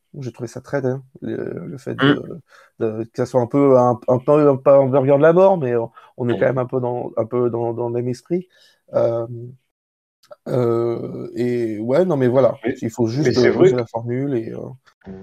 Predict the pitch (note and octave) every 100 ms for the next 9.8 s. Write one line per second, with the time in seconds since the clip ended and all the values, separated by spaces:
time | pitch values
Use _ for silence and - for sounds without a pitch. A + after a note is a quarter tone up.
0 | - - - A#2 A2 A#2 A2+ - A#2 B2
1 | C3 - G#2+ F#2 B2+ C#3+ B2+ G2+ G2 F#2+
2 | G2+ B2+ B2+ A#2+ G#2+ G2+ G2 F#2+ F#2 G2
3 | F#2+ - A2+ A2 - F#2+ F#2 G#2+ A2+ G#2
4 | F#2 F2+ - _ - F#2 F#2 F#2+ G2+ F#2+
5 | G#2+ - - G2 G#2 G#2 G2+ F2+ G#2 G2+
6 | F#2 E2 G2+ F2+ G#2 G#2+ F#2+ - F#2+ F#2
7 | F2+ E2+ F2+ - G#2+ G2 E2+ E2+ E2+ -
8 | _ _ _ _ _ _ _ _ - C3
9 | - C3 C3+ A#2 A2 - D3+ C#3